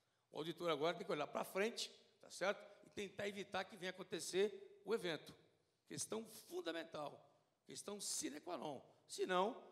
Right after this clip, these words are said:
eu tô remando pra trás, tá certo? Tem que pensar que o mundo hoje, ele vive aquele anacrônico lá do mundo vulca, né?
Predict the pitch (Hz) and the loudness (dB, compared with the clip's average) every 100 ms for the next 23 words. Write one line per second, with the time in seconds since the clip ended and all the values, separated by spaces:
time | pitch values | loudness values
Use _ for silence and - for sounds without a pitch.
0 | - - - - 202 175 165 135 - - | -10 -4 -2 4 4 4 2 0 0 0
1 | 135 110 - - 170 196 - - - - | -2 -4 -8 2 6 6 4 -14 -20 -20
2 | _ _ _ _ _ _ - 247 - 240 | _ _ _ _ _ _ 0 6 10 10
3 | 180 247 233 226 208 247 196 196 240 185 | 10 6 6 2 2 2 8 12 12 12
4 | 151 117 - - - - 160 202 214 214 | 6 -4 -8 -14 -8 -4 0 4 4 4
5 | 214 214 220 233 - 202 208 190 - 165 | 4 6 6 4 4 8 8 6 4 6
6 | 190 208 - - - 175 208 214 170 226 | 8 6 0 -14 -2 2 4 4 6 8
7 | 202 165 147 190 | 8 8 10 10